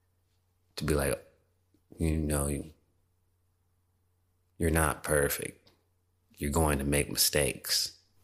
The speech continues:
Especially when you're trying to figure out things that are new. You're gonna make mistakes,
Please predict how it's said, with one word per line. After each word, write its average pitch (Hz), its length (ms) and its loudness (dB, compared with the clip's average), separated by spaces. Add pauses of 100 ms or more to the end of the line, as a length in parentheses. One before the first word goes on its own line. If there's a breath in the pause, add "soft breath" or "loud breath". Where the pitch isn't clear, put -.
(2500)
Especially 160 440 4
when 120 100 8
you're 101 100 6
trying 95 240 6
to 85 80 4
figure 82 360 4
out 76 280 0 (220)
things 78 420 2
that 73 180 2
are 67 160 -2
new. 67 340 -4 (960)
You're 101 100 0
gonna 90 140 4
make 73 300 2
mistakes, - 880 0